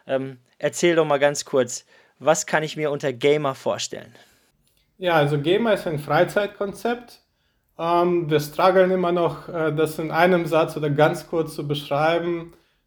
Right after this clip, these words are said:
Speaker 2: Ähm, deswegen, ähm, einerseits bei uns auf der Homepage heißt das, das epische Action-Erlebnis. Das heißt, das ist, äh, was Ac-, Actionreiches, ähm, äh, etwas, wo man, wo man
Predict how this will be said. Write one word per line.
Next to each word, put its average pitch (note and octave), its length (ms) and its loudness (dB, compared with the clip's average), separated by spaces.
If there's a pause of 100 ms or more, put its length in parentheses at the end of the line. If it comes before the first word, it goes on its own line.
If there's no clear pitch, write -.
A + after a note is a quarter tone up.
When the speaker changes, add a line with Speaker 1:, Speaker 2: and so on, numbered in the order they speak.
(100)
Speaker 2:
Ähm, D3 420 -2
deswegen, D3 680 -2
ähm, D3 360 -4
einerseits D3 640 0
bei D3 180 -2
uns D3+ 260 -2
auf C#3+ 140 2
der C#3 220 2
Homepage D#3+ 520 2 (160)
heißt D3 280 -2
das, C#3+ 240 -2
das D3 200 -4
epische D#3+ 440 -2
Action-Erlebnis. F3+ 1120 0 (460)
Das C#3+ 180 -16
heißt, C#3+ 380 0
das C#3+ 160 -6
ist, - 560 -6
äh, C#3+ 160 -2 (440)
was C#3 280 -8
Ac-, D3+ 300 -8
Actionreiches, F3 1000 2 (480)
ähm, D3+ 560 0
äh, D3+ 140 -4
etwas, D3 520 -4
wo D3+ 100 0
man, D3 440 -2
wo D3 80 -6
man C#3+ 420 -4